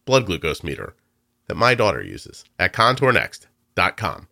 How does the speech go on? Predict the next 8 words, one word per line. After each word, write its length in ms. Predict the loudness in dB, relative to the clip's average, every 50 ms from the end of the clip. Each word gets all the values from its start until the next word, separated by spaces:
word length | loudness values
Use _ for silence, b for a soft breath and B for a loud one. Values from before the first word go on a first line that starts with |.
| _ _
forward 340 | _ -2 2 4 4 4 2
slash 360 | -2 -4 -4 -4 -4 -6 -8 -10
juicebox. 640 | -10 -12 -12 -12 -16 -18 -20 -20 -20 _ _ _ _ _ _ _ _ _ _
This 180 | 0 2 2 4
show 300 | 4 4 6 6 6 4
is 120 | 2 0
sponsored 460 | 0 0 2 4 4 4 2 -2 -2 0
today 380 | 2 2 2 2 2 -2 -6